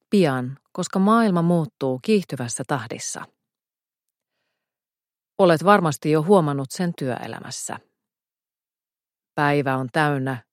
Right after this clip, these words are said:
kiireellisiä sähköposteja ja viestejä. Oletamme, että jokainen kykenee vastaamaan sähköposteihin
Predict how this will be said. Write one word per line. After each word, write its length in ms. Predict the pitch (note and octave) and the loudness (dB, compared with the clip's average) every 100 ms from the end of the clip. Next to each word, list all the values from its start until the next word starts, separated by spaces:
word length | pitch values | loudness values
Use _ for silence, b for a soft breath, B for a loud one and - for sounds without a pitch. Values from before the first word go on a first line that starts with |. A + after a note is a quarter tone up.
| _ | _
kiireellisiä 680 | F3+ F3 D3+ C3+ C3+ C#3 C3+ | 2 4 4 0 -2 -4 -4
sähköposteja 840 | C3 E3+ C#3+ B2+ C3+ B2 C#3 C3 C3 | -2 -2 -4 -6 -6 -6 -6 -4 -4
ja 160 | C#3+ | -4
viestejä. 560 | C#3+ A2+ A2 - A2+ - - _ _ _ _ _ _ _ _ _ _ _ _ _ _ _ | -4 -6 -10 -14 -14 -14 -18 _ _ _ _ _ _ _ _ _ _ _ _ _ _ _
Oletamme, 580 | A3+ B3 B3+ E3 D#3+ D3+ | 2 4 4 2 2 2
että 220 | D3+ - | 0 0
jokainen 540 | D#3 G#3+ G#3 D#3+ C#3+ C3 | 2 2 2 0 0 -2
kykenee 480 | G#3 E3 C#3 C3+ | -2 0 -2 0
vastaamaan 640 | C#3 F3+ - C#3 C3 C3 C3 | 0 -2 -2 -2 0 -2 -2
sähköposteihin 1040 | G3 F3 C#3+ C3+ B2+ - C3+ B2+ C3 B2+ | -2 -2 -4 -4 -6 -6 -6 -6 -6 -8